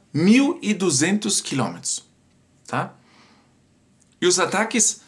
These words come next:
nós temos em vários pontos. Sempre, é, é, muda um pouco, né? E eles receberam dois sistemas de defesa aérea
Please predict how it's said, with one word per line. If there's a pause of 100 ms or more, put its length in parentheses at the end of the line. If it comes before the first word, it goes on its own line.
(440)
nós
temos
em
vários
pontos.
Sempre, (760)
é,
é, (680)
muda
um
pouco,
né? (1000)
E
eles
receberam
dois
sistemas
de
defesa
aérea